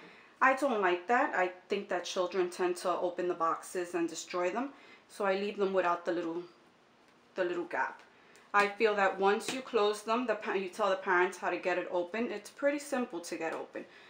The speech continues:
Now you wanna make sure you go around. Okay, make sure everything s-, fits nice and tight. And what you could do is you can actually put the piece of parchment right over this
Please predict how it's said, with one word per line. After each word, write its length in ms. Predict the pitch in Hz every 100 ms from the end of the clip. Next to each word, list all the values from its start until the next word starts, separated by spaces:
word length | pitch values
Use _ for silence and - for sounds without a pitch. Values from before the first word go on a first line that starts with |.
| - -
Now 100 | 233
you 140 | 233 226
wanna 180 | 226
make 200 | 240 240
sure 220 | - 220 214
you 100 | 208
go 120 | 185
around. 580 | 196 175 165 165 220 311 - - _ _ _ _ _ _ _ _ _ _ _ _ _ _ _ _
Okay, 140 | 202 202
make 200 | 190 190
sure 200 | 208 190
everything 300 | 196 202 185
s-, 260 | - - -
fits 300 | 175 - -
nice 260 | 170 170
and 160 | 254 247
tight. 340 | - 190 185 - - - -
And 140 | 180
what 180 | 302 269
you 80 | 311
could 180 | 320 240
do 140 | 294
is 180 | 294 285
you 80 | 269
can 160 | 262
actually 440 | 240 262 - 294 285
put 300 | - 285 247
the 60 |
piece 320 | - 247 240
of 200 | 254 -
parchment 500 | 240 202 - 285 277
right 200 | 247 214
over 220 | 240 262 294
this 540 | 202 196 - -